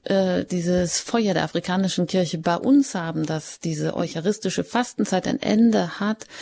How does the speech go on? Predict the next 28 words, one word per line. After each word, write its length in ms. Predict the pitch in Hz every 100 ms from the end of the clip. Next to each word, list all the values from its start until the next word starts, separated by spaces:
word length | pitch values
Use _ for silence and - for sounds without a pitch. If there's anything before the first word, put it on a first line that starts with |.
| - - - -
ja, 240 | 196 165
Sie 240 | 165 190
würden 220 | 185 196 185
uns 220 | 185 -
Priester 500 | - 196 - 196 180
bereitstellen, 1300 | 180 156 156 180 202 - - - - 180 185 208 196
die 140 | 180
auch 120 | 165
das 280 | - 180 -
wieder 240 | 180 175
hierher 420 | 175 160 175 160 180
bringen 300 | 175 170 156
können, 440 | - 196 214 214 - - - -
für 200 | - 214
diese 540 | 196 214 208 220 208 190
Zusammenarbeit, 1500 | - 202 185 220 247 214 - 170 156 165 165 165 - - -
dass 200 | 160 -
wir 180 | 175 180
uns 200 | 180 -
da 200 | 175 170
gegenseitig 720 | 175 185 190 175 175 175 160
viel 180 | 208 214
mehr 240 | 196 185
unterstützen 880 | 175 170 156 - - 175 - - 180
und 160 | 165
in 160 | 165 156
dem 280 | 160 175 175
auch 180 | 156